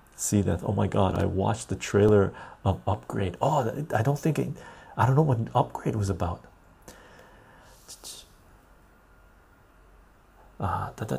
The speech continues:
da, Birdie here. Dances with Wolves is a great film. It is a good film. Sad.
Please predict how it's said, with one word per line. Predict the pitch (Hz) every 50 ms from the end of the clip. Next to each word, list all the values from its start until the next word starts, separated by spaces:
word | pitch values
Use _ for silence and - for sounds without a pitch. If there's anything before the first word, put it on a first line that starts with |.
| - -
da, | - - -
Birdie | - - - 101 101 113 120 113
here. | 98 92 98 92 90 85
Dances | 90 - 95 104 123 117 - 139 117 107
with | 98 98 90 87
Wolves | 90 95 104 104 95 90 87 87 - - - - - - - - _ -
is | - 127 101 98 95 90 87 95 - -
a | - 104
great | 95 104 101 101 98
film. | - - 101 92 87 143
It | 120 123
is | 180 147
a | 127
good | 110 - 101 -
film. | - - 101 90 85 85 - - _ _ _ _ - -
Sad. | - - - - 147 143 127 98 85 85 -